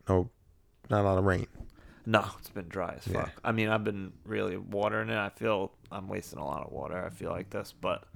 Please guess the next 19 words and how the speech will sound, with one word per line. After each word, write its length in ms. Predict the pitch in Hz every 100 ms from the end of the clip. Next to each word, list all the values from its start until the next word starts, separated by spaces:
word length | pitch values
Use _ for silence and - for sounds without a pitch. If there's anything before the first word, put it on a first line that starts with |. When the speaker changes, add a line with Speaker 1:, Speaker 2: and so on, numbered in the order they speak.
| - - - - - -
Speaker 2:
no, 120 | 110
I'm 160 | 101 95
very, 420 | 107 113 110 107 -
I'm 160 | 117
very 320 | 113 127 120
excited. 480 | 113 - 107 104 110
I'm 180 | 110 104
very 380 | 101 107 104 101
obsessed 540 | 104 - 98 87 -
with 160 | - -
it 160 | - -
Speaker 1:
Yeah. 120 | 143
Speaker 2:
at 100 | 117
this 160 | 95 -
point. 340 | - 98 95 _ _
I 140 | - 117
get, 260 | 135 131
like, 280 | 123 117 107 -
uh, 140 | -